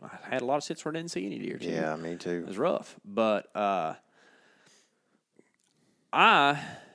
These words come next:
Speaker 1: just want, I really wanna kill a deer,
Speaker 2: Yeah.
Speaker 1: to be honest. And I'm not gonna say I'm gonna drop to the three and a half range, but it's not out of the question.
Speaker 2: Heck
Speaker 1: You know,
Speaker 2: yeah.
Speaker 1: like, I'm just like, at this point, I'm like, "Man, I,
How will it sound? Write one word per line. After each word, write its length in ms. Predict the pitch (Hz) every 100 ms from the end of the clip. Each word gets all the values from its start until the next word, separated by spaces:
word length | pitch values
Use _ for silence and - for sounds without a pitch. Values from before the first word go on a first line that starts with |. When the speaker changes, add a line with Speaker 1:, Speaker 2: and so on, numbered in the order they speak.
| _ _ _ _ _
Speaker 1:
just 260 | 98 156 -
want, 180 | 165 - -
I 160 | 165
really 200 | 190 202
wanna 140 | 180 156
kill 200 | 160 143
a 40 |
deer, 380 | 104 131 120 - _ _ _
Speaker 2:
Yeah. 240 | 101 90
Speaker 1:
to 100 | 87
be 160 | 113 113
honest. 440 | 107 95 85 - - _
And 400 | 127 123 120 113 -
I'm 140 | 143
not 180 | 185 156
gonna 140 | 143
say 300 | 131 - 143 139
I'm 120 | 135
gonna 240 | 127 110 95 - _ _ _ _ _
drop 480 | - 131 135 135 - _ _ _
to 120 | - 123
the 120 | 131
three 220 | 135 135
and 80 | 147
a 40 |
half 500 | 156 165 165 - - _ _ _
range, 640 | 151 156 180 190 190 - - _ - - - _ -
but 100 | 123
it's 100 | 127
not 160 | 160
out 60 | 143
of 60 | 120
the 60 |
question. 520 | - 143 165 - 104 - - -
Speaker 2:
Heck 300 | 113 110 107
Speaker 1:
You 140 | 131
know, 220 | 139 139 143
Speaker 2:
yeah. 40 |
Speaker 1:
like, 220 | 143 139
I'm 120 | 139 139
just 200 | 180 -
like, 200 | 147 - 254
at 120 | 151
this 160 | 349 196
point, 220 | - 185
I'm 60 | 156
like, 160 | 143
"Man, 200 | 135 202
I, 1300 | 165 165 - - - - _ _ - - - _ -